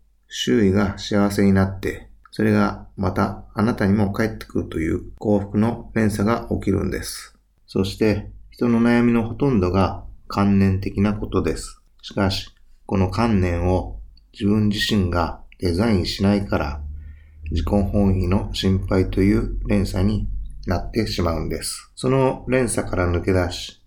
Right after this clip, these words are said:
健康になって運命を変えてしまう、そんな方法はそんなに難しくありません。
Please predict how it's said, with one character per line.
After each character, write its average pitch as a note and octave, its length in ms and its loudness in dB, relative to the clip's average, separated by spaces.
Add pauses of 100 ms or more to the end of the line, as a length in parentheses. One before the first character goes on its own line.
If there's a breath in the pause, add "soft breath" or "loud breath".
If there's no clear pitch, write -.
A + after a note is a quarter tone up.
(120)
健 A#2+ 220 2
康 A#2 180 2
に A2+ 100 2
な A2 120 4
っ - 160 -6
て - 320 -4 (180)
運 A2+ 260 2
命 F2+ 200 4
を E2 200 -2
変 G2 140 2
え G2+ 60 4
て G2 120 -6
し A#2 140 -2
ま A2 140 4
う、 E2+ 220 -2 (120)
そ - 200 -2
ん G2 120 4
な F#2+ 120 4
方 G2 280 2
法 G2 180 4
は G2+ 340 0
そ - 140 -4
ん F#2 120 4
な F#2 120 2
に G2 300 2 (100)
難 F#2 360 -2
し - 80 -8
く G2 380 -4
あ F2 120 -4
り E2+ 80 -2
ま E2 160 -2
せ E2+ 140 -8
ん。 - 140 -12